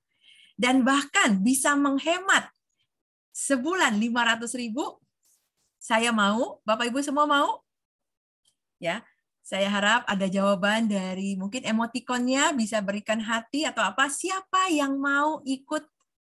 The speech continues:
juga mendapatkan, eh, tambahan lima ratus ribu sebulan? Eh, Pak Hengki, Pak Budi, mungkin dari U M K M Shop sendiri sudah lebih banyak dari itu, ya, Pak. <laughs> Tapi kalau memang bisa lebih lagi,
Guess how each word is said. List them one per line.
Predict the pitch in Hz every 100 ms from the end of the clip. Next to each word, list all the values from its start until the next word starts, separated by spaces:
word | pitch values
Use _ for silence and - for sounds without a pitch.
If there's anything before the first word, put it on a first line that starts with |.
| -
juga | 254 220 277 349 - _ _ _ _ -
mendapatkan, | 247 247 254 262 262 269 285 294 _ _ _ _
eh, | - 202 202 196
tambahan | 233 226 240 294
lima | 285 269 262 247
ratus | 262 262
ribu | 240 254
sebulan? | 240 202 208 143 143 - _ _ _ _ _ _
Eh, | - 202 202
Pak | 233
Hengki, | 254 262 294 311
Pak | 247
Budi, | 247 254 277
mungkin | 277 277 311 277
dari | 226 233
U | 233
M | 233
K | 233 214
M | 226 226
Shop | 254
sendiri | 254 233 277
sudah | 277 240
lebih | 233 262
banyak | 247 277 277
dari | 233 233
itu, | 262
ya, | 226 202
Pak. | 196 202
<laughs> | - - _ - 294 277 254 233 -
Tapi | 214 - 294 - -
kalau | 359 415 440 392
memang | 339 330 269
bisa | 302 - 339
lebih | 320 392 480 302
lagi, | 214 175 151